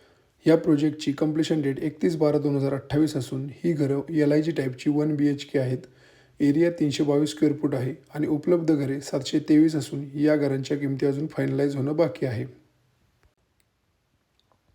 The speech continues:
यानंतर आपण पाहू शकतो खारकोपर वेस्ट सेक्टर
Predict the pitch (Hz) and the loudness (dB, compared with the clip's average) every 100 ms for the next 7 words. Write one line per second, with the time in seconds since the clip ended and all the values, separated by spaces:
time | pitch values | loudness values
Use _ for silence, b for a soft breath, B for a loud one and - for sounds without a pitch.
0 | _ b b b b - 160 170 151 151 | _ b b b b 0 2 2 2 0
1 | 147 151 147 143 139 123 - 143 - - | 0 0 2 2 0 -6 -6 -8 -10 -2
2 | 156 151 156 143 147 135 143 143 - - | -2 0 0 2 0 0 -2 -4 -10 -6
3 | - - | -6 -4